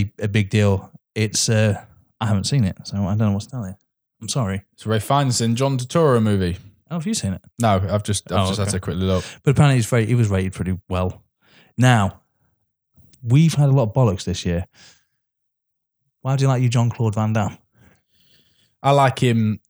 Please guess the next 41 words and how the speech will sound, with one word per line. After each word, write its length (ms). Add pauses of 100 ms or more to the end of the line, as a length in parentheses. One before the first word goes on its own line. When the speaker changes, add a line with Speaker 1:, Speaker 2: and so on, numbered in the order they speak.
Speaker 2:
Um, 440 (560)
I 60
like 180
him 80
when 80
he's 140
either 160
taking 280
his 80
boat 320
up 80
river 320 (240)
Speaker 1:
Yeah. 240 (420)
Speaker 2:
or 60
he's 120
going 180
back 220
in 100
time. 360
Speaker 1:
Well, 240
luckily, 540 (100)
<laughs> 120
he's 180
going 280
back 300
in 180
time, 260 (100)
mate, 260 (180)
to, 100 (760)
to, 100 (220)
to, 120 (240)
to 120
kill 240
his 120
friends. 440
<laughs> 40 (600)
It's 140
a, 400
for 240
a 60
film, 520